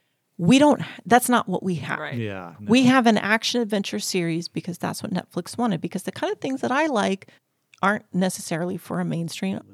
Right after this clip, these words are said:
Speaker 3: Limited
Speaker 2: Mm-hmm.
Speaker 3: episodes,
Speaker 1: audience.
Speaker 2: Yeah.
Speaker 3: so they can't, they
Speaker 1: Yeah,
Speaker 3: often
Speaker 1: so,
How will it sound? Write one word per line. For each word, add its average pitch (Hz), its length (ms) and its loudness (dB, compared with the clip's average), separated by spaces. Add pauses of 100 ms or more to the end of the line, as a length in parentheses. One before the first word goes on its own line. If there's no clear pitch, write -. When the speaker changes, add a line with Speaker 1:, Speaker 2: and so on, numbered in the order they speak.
Speaker 3:
Limited 123 440 -6
Speaker 2:
Mm-hmm. 104 120 -4 (100)
Speaker 3:
episodes, 262 200 0
Speaker 1:
audience. - 240 -8
Speaker 2:
Yeah. 151 160 -6
Speaker 3:
so 101 360 -8
they 101 220 -10
can't, 190 300 -6
they 208 80 2
Speaker 1:
Yeah, 220 440 2
Speaker 3:
often - 200 -6
Speaker 1:
so, 220 680 4